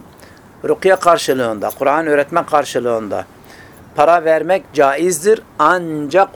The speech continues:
ölüler için okumak, mezarlar için okumak veyahut da mezarlarda okumak kesinlikle bu haramdır. Eğer Kur'an okumak haram olduğu gibi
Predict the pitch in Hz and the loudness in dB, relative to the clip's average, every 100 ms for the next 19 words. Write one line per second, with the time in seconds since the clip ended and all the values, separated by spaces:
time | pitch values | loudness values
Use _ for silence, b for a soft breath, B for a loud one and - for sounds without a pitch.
0 | - 147 143 147 202 226 - 190 - 165 | -2 0 0 0 0 0 -4 -6 -4 -4
1 | - 156 - 139 120 - - 120 135 135 | -2 -2 -2 -2 -2 -6 -16 -6 -2 0
2 | 156 147 208 202 175 - 165 147 139 - | 0 2 0 0 -6 -8 -6 -4 -4 -4
3 | 127 120 165 175 170 156 143 160 160 160 | -6 0 2 2 -2 -4 0 2 2 2
4 | 202 185 - 170 208 - 160 - 151 170 | 2 0 -2 -2 -4 -4 -8 -6 -8 -6
5 | 151 135 156 185 202 B B B - - | -2 0 2 2 0 B B B -14 -4
6 | 151 135 117 123 147 - 160 175 208 196 | -2 -2 -4 0 0 0 0 0 -2 -4
7 | 170 160 - 143 170 180 160 143 147 139 | -2 -2 0 0 0 2 -2 0 0 0
8 | 135 139 196 | -2 -4 -4